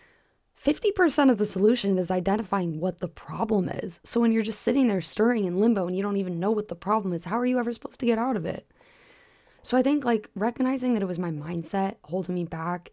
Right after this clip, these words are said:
and, like, this battle between my intuition and my anxiety, like, telling me that it wasn't possible and that I couldn't do this and, like,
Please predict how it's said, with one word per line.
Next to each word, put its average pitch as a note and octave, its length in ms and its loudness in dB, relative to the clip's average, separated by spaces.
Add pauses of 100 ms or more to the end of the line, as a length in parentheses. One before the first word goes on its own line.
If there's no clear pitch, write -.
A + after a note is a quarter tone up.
and, E3+ 120 -2
like, F3 320 -6
this E3+ 200 -6
battle F#3 360 0
between F3+ 320 -2
my F3 120 0
intuition F3 560 -2
and F3 80 -4
my E3+ 80 -4
anxiety, F3 560 -6
like, F3+ 260 -6 (400)
telling G#3 320 4
me G3+ 140 4
that F#3 120 0
it F#3 80 -2
wasn't G3+ 280 0
possible G3 480 -2
and F#3+ 80 -4
that F3 80 -6
I E3+ 40 -4
couldn't - 380 -4
do G3+ 180 2
this F#3+ 300 -2
and, E3+ 140 -4
like, E3+ 260 -6